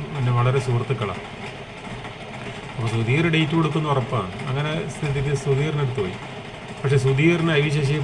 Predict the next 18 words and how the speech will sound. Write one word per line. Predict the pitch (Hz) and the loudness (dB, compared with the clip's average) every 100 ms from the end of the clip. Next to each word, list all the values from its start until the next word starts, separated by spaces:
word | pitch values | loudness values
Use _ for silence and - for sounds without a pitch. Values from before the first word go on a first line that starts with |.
| 139 | 2
പുതുതായിട്ട് | 135 151 135 147 | 4 4 2 2
സംവിധാനം | 139 143 143 131 | 4 4 4 4
ചെയ്യുമ്പോൾ | 135 135 127 135 139 - 139 | 4 4 4 2 0 -4 0
ഐ | 131 | 2
വി | 135 | 4
ശശിയുടെ | 131 139 135 | 4 4 4
കഴിവിൽ | 127 127 135 131 139 - - - 131 | 6 6 6 4 0 -4 -10 -6 -4
അത്ര, | 123 127 135 - - - - - | 0 2 0 -4 -10 -10 -12 -2
പിന്നെ, | 135 123 120 120 | 2 4 2 4
മതിപ്പില്ല | 120 120 123 98 107 - - | 4 4 2 0 -4 -8 -6
സുധീറിന്. | 131 113 107 95 123 - - | -2 0 0 -2 -8 -10 -2
സു-, | 127 127 - 113 | 2 2 2 0
കാര്യങ്ങൾ | 120 151 170 175 | 2 2 0 -2
സുഹൃത്ത് | 165 160 - 165 | 2 2 2 2
തന്നെയാണ്. | 135 139 - - - - - - 156 | 2 0 -4 -10 -12 -12 -12 -8 -4
പക്ഷേ | 143 151 160 156 | -2 0 -2 -2
ഈ | |
ഐ | 151 | 0